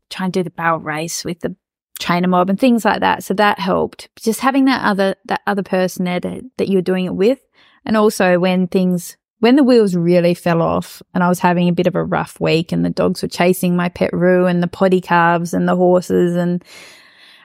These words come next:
we were just having a bit of a rough time. And I said something about it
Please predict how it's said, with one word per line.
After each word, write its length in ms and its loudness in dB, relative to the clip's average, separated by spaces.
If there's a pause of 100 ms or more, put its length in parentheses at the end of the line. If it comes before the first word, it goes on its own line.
(100)
we 200 4
were 80 2
just 160 2
having 240 0
a 60 0
bit 120 -2
of 80 -4
a 80 -2
rough 260 -4
time. 400 -2 (1200)
And 560 2 (300)
I 400 2
said 260 0
something 420 0
about 360 -2
it 220 -4